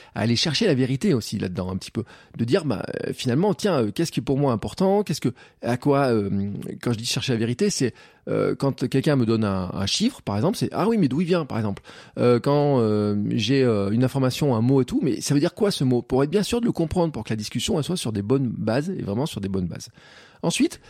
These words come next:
euh, est-ce que ça me fait du bien de le dire, de l'expliquer ? Quand je fais un épisode de podcast, c'est important en fait, hein, de se dire, est-ce que ça me fait du bien de le dire, de l'expliquer ?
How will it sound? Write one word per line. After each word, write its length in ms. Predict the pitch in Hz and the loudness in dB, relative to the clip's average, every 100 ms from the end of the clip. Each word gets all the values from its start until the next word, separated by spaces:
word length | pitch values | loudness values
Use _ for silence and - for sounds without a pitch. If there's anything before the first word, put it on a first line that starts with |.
| - - - | -20 -14 0
euh, 520 | 135 131 127 123 113 - | 2 4 4 2 0 -2
est-ce 100 | - | -2
que 100 | - | -2
ça 120 | 320 285 | 0 2
me 100 | 143 | 2
fait 160 | 247 | 0
du 100 | 240 | -2
bien 280 | 113 165 277 | 0 0 2
de 140 | 214 | 2
le 120 | 120 101 | 2 0
dire, 320 | 113 214 214 | -2 -2 0
de 80 | 117 | 0
l'expliquer ? 540 | 160 - 151 - 90 _ | 0 -2 -6 -4 -6 _
Quand 140 | - | -2
je 60 | 143 | 0
fais 120 | 180 | 0
un 60 | 311 | 0
épisode 240 | 165 127 | 0 0
de 40 | 104 | -2
podcast, 460 | 98 - 381 - | -4 -4 -4 -4
c'est 140 | 123 151 | -2 -2
important 360 | 151 220 359 | -2 -4 -2
en 60 | 254 | -2
fait, 260 | - - | -2 -6
hein, 120 | - 226 | -6 -4
de 100 | 101 | -4
se 60 | |
dire, 120 | - - | -4 -4
est-ce 140 | 170 | -6
que 60 | - | -4
ça 120 | 208 | -4
me 20 | |
fait 100 | 190 | -4
du 120 | 127 | -4
bien 180 | 107 143 | -2 0
de 80 | 147 | 0
le 80 | 98 | -2
dire, 240 | 98 160 | -2 -2
de 60 | 143 | -2
l'expliquer ? 480 | 104 - - 131 | -4 -6 -6 -4